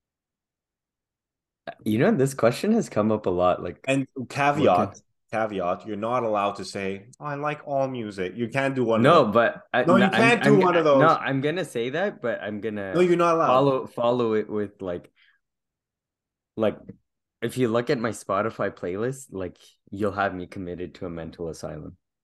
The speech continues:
Speaker 2: Go
Speaker 1: 'Cause
Speaker 2: for it.
Speaker 1: I'll be, I'll be, like, working out, and, like, at the start of the set, it'll be, like, Shania Twain, and then I'll end with, like, Tupac.
Speaker 2: Okay, can you just, you like, okay, so maybe you don't like bands, which is fine, 'cause Tupac, Shania Twain, standalone artists, great artists of their time,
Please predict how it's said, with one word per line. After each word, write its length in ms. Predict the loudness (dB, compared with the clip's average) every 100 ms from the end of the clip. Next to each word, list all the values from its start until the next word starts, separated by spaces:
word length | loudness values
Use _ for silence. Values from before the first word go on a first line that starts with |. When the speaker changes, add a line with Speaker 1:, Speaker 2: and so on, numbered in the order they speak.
| _ _ _
Speaker 2:
Go 80 | 0
Speaker 1:
'Cause 160 | 0 2
Speaker 2:
for 40 |
it. 40 | 2
Speaker 1:
I'll 120 | 2
be, 100 | 0
I'll 140 | -2 0
be, 140 | 2
like, 180 | 2 0
working 420 | -4 -4 -6 -6
out, 280 | -4 -6 -10 _ _
and, 180 | -6 -4
like, 220 | -4 -6 -6
at 160 | -6
the 80 | -6
start 400 | -2 2 2 0
of 140 | -4
the 80 | -6
set, 300 | -4 -4 -4
it'll 140 | -6 -6
be, 140 | -4
like, 160 | -4 -4
Shania 460 | -6 -6 -4 -4
Twain, 360 | -6 -6 -4 -4
and 200 | -6 -4
then 140 | -4 -4
I'll 140 | -4
end 220 | -6 -8
with, 180 | -10 -8
like, 180 | -8 -8
Tupac. 420 | -10 -8 -12 -14 -18 _ _ _ _
Speaker 2:
Okay, 180 | -8 -8 -2
can 140 | 0
you 80 | 0
just, 420 | -4 -12 _ _ _
you 140 | -4
like, 140 | -2 -2
okay, 180 | -2 -2
so 280 | -2 -4 -6
maybe 240 | -6 -4
you 80 | -2
don't 180 | -2 -2
like 180 | -2 -4
bands, 260 | -6 -4 -4
which 160 | -6
is 80 | -4
fine, 240 | 0 0
'cause 140 | -2 -6
Tupac, 380 | -4 0 -2 0
Shania 260 | -2 -2
Twain, 220 | -2 -4
standalone 560 | -4 -2 0 0 0 0
artists, 280 | 0 -2 -4
great 220 | -4 -2
artists 280 | -4 -6 -10
of 100 | -14
their 100 | -6
time, 420 | -2 -2 -2